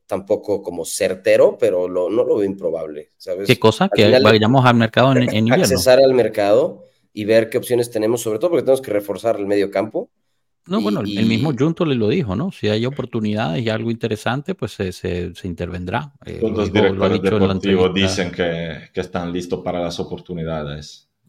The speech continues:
Speaker 3: Yo,
Speaker 2: Claro,
Speaker 3: de todas
Speaker 2: claro.
Speaker 3: formas, claro, yo no lo veo imposible, pero lo veo altamente improbable, altamente, porque, porque esa forma de tratar cada seis meses, de invertir, comprar, buscar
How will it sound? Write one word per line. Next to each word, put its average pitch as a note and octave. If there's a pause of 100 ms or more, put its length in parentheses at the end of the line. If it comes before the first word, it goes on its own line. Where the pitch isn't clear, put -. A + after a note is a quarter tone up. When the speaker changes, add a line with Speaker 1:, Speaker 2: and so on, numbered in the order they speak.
Speaker 3:
Yo, D3
Speaker 2:
Claro, B2
Speaker 3:
de B2+
todas C3+
Speaker 2:
claro. G#2+
Speaker 3:
formas, C#3
claro, D3+
yo D3+
no A#2+
lo A2+
veo A#2
imposible, G2+
pero G2
lo C3
veo F2+
altamente G2
improbable, D#2
altamente, F2+
porque, D#2 (420)
porque F#2+ (340)
esa C#3+
forma D#3
de C#3
tratar C3
cada C#3+
seis D3
meses, A2+
de B2
invertir, C3
comprar, B2
buscar A#2+